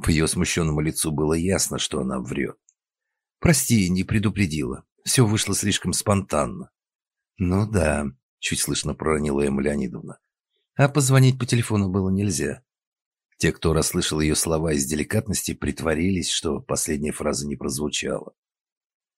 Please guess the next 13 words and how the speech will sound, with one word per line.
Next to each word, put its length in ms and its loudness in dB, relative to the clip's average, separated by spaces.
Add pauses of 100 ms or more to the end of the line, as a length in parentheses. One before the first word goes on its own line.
К 60 -8
счастью, 420 4
дому 280 4
правительницы 560 2
хватило 440 0
выдержки 640 -2
не 160 -2
развивать 460 -2
эту 180 -6
тему. 400 -8 (880)
«Где 200 4
ваш 200 6
чемодан?» 680 2